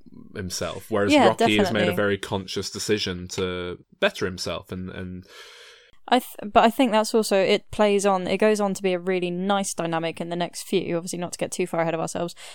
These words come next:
Speaker 2: but the fact that Paulie obviously flares up and gets angry with Rocky, but you can see that it comes from an own inner resentment that, like, you know, it's his own fault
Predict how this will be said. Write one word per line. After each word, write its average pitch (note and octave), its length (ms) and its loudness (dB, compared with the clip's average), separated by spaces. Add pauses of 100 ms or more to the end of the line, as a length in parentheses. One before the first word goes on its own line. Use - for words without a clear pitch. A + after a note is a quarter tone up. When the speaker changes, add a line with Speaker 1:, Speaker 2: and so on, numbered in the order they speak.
(140)
Speaker 2:
but F#3+ 120 -2
the G3+ 40 2
fact F#3+ 260 2
that - 180 -4
Paulie F#3+ 520 8
obviously F3 380 -2
flares E3 420 0
up F#3 160 2
and E3 140 -4
gets D#3+ 160 -4
angry E3 300 -2
with E3 100 -8
Rocky, F#3+ 320 0
but E3 240 -2
you F3+ 100 -6
can F#3 140 -4
see F#3+ 260 2
that F3+ 140 2
it E3+ 80 0
comes F3 260 -4
from E3+ 200 -2
an E3 80 -4
own E3 440 -2
inner F3 200 2
resentment E3 640 0
that, E3+ 160 -2
like, - 320 -4 (640)
you F#3 100 2
know, E3+ 120 2
it's - 300 0
his G3 180 6
own F#3 220 8
fault G3+ 360 6